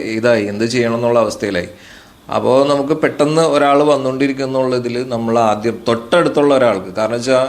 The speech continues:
ഇതിൻ്റെ ഒരു പ്രത്യേകത എന്ന് വെച്ചാൽ ഈ പോത്ത് വന്നിട്ടുണ്ടെങ്കിൽ എൻ്റെ അടുത്ത് പറഞ്ഞ കാര്യം എന്ന് വെച്ചാൽ ഇത് വന്നു വരും, പിന്നെ ഇവിടുന്ന് മിസ്സായിട്ടുണ്ടെങ്കിൽ രണ്ട് മൂന്ന് ദിവസം കഴിഞ്ഞിട്ടേ പൊങ്ങത്തുള്ളൂ. പിന്നെ ലൊക്കേറ്റ് ചെയ്യാനും ഇവിടുത്തെ ഒരു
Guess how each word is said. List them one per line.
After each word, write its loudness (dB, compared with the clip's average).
ഇതിൻ്റെ 0
ഒരു 2
പ്രത്യേകത -2
എന്ന് -2
വെച്ചാൽ 0
ഈ -12
പോത്ത് -2
വന്നിട്ടുണ്ടെങ്കിൽ 0
എൻ്റെ 0
അടുത്ത് -4
പറഞ്ഞ 0
കാര്യം 2
എന്ന് -6
വെച്ചാൽ -6
ഇത് -6
വന്നു -4
വരും, 0
പിന്നെ 0
ഇവിടുന്ന് -2
മിസ്സായിട്ടുണ്ടെങ്കിൽ -2
രണ്ട് -4
മൂന്ന് -8
ദിവസം -6
കഴിഞ്ഞിട്ടേ -6
പൊങ്ങത്തുള്ളൂ. -6
പിന്നെ 0
ലൊക്കേറ്റ് 0
ചെയ്യാനും 2
ഇവിടുത്തെ -2
ഒരു -4